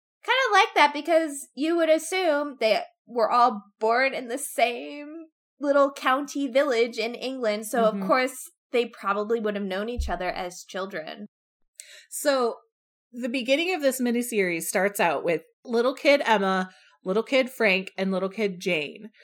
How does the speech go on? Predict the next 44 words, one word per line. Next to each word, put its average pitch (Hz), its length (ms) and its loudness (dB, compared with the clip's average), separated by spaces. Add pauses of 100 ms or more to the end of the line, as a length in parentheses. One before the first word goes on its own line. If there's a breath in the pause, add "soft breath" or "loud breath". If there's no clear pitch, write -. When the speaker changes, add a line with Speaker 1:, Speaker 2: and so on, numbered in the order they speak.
(260 soft breath)
Speaker 2:
And 175 580 0 (680)
while 226 240 4
we're 262 100 0
being 240 280 2
introduced 247 580 -2
to - 180 -2
Emma 214 340 4
and 185 160 0
how 190 220 -2
she, 175 560 -6
you 180 80 -8
know, 147 400 -8
is, 151 720 -10 (360)
you 165 80 -14
know, 156 80 -6
this 160 200 -8
well-off 156 440 -2 (600)
daughter 247 640 2
who 214 80 0
has 160 160 0
a - 40 -14
family 156 260 -6
who 175 140 -8
loves 240 400 0
her, 214 460 0
everything 160 360 -6
is 143 200 -14
good, 214 460 2 (320 loud breath)
then 214 180 6
we 240 120 0
start 214 300 0
to 208 60 -2
see, 185 280 -4
like, 156 300 -4 (420)
how 220 260 0
Emma 196 280 2
is 185 180 -4
different 180 300 -6
from 180 160 -8
Frank 147 260 -12
and 180 120 -12
Jane, 190 400 -2
in 185 180 -4
that 165 260 -4